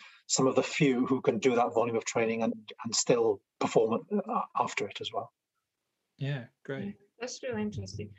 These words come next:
Speaker 3: So there is some rugby players who don't have these genes, who,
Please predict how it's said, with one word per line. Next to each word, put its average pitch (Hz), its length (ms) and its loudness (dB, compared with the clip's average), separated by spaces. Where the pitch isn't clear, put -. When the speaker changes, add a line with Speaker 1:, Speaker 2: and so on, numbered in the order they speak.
Speaker 3:
So 240 600 2
there 254 200 6
is 262 180 0
some 240 500 0
rugby 233 380 0
players 214 360 2
who 208 180 0
don't 269 340 4
have 190 360 0
these 175 600 -2
genes, 190 380 0
who, 180 500 0